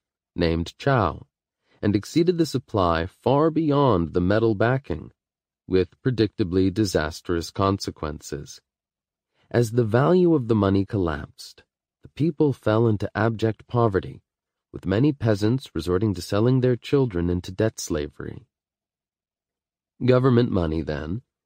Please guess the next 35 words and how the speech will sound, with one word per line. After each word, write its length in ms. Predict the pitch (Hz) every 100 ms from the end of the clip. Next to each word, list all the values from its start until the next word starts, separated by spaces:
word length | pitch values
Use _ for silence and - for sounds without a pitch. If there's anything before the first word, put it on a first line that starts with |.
| _ _
is 200 | - 104
similar 440 | - 113 104 101 143
to 120 | 139
primitive 440 | 101 104 113 135 135
forms 320 | 98 92 92
of 120 | 90
money 300 | 85 78 104
discussed 540 | 120 - 87 87 -
in 80 | 101
Chapter 400 | - 87 82 95
Two, 460 | 90 - 143 78 - _ _ _ _ _
and 160 | - 101
commodities 640 | 127 110 127 131 117 101
other 240 | 120 123
than 220 | 107 101 98
gold, 480 | 143 135 78 - _ _ _ _ _
in 160 | - 131
that 140 | 135
it 100 | 139
is 160 | 135 107
liable 500 | 110 131 170 143 139
to 100 | 135
having 400 | 101 107 110 120
its 160 | 101 -
supply 500 | - - 90 76 85
increased 800 | 101 87 82 - 123 139 -
quickly 460 | - 127 - - 87
compared 460 | - 110 92 87 90
to 120 | 101
its 160 | 101
stock, 520 | - - 117 - - - _ _ _ _ _ -
leading 440 | 98 98 98 101
to 160 | 107 107
a 40 |
quick 300 | - 117 117